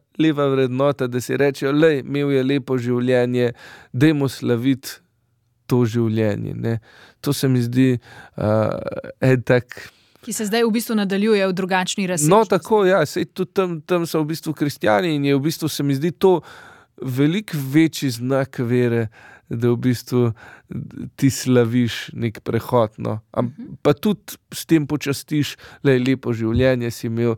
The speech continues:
Speaker 1: se bomo poveselili še mi zate."
Speaker 2: Morda je tudi pri tem pomenljiva misel, da moliti za srečno uro ne pomeni v strahu čakati, kdaj nastopi, ampak živeti tako, da bomo potem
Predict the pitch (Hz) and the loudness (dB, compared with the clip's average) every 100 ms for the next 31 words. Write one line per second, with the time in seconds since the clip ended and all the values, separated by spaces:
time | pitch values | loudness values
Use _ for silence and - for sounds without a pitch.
0 | - - - 110 113 113 104 107 110 110 | -6 -14 -4 0 2 0 -2 -2 0 0
1 | - 117 117 113 110 - - 113 113 104 | 0 2 4 2 0 -2 0 2 2 2
2 | 104 98 - 95 - - 214 214 208 240 | 2 0 -4 -10 -12 -8 -2 0 2 0
3 | 247 262 220 214 208 202 190 226 214 208 | 0 -2 -2 -2 -2 -4 -2 0 0 2
4 | 202 202 220 208 185 185 285 - 220 180 | 4 4 4 2 2 2 2 0 0 0
5 | 175 175 214 180 180 190 190 - 185 180 | 2 2 0 0 -2 -2 -2 -2 -4 -2
6 | 185 170 165 175 180 185 175 - 180 175 | -2 -2 -4 -2 0 0 -2 -2 -2 -2
7 | 196 - 170 190 180 175 170 180 - 226 | -2 -2 -2 -2 -4 -2 -2 -2 -2 -4
8 | 220 202 190 170 165 175 190 196 - 165 | -2 -2 -2 -2 -2 -2 -2 -4 -10 -8
9 | 185 170 160 180 165 - - 175 | -6 -4 -4 -4 -4 -8 -6 -6